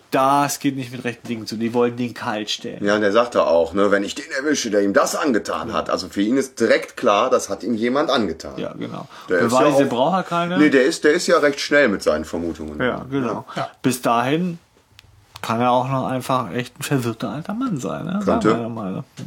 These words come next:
Speaker 1: So.
Speaker 3: Ja.
Speaker 1: Ja,
Speaker 3: Aber
Speaker 1: auf jeden Fall lässt er sich daraufhin, also, äh, meldet er sich in diesem Retirement Center dann auch an.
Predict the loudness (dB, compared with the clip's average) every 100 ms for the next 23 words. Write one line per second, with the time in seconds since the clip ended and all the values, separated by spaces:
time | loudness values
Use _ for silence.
0 | -14 -14 -10 -8 -8 -10 -16 -2 2 4
1 | 4 2 2 2 2 0 2 0 -2 -4
2 | 0 2 0 -2 0 2 4 2 0 -2
3 | -2 -2 2 2 2 0 0 2 0 0
4 | 0 0 -2 -2 -4 -4 -2 -2 -2 -2
5 | 0 -2 -4 -4 -4 -4 -6 -6 -4 -6
6 | -6 -14 -18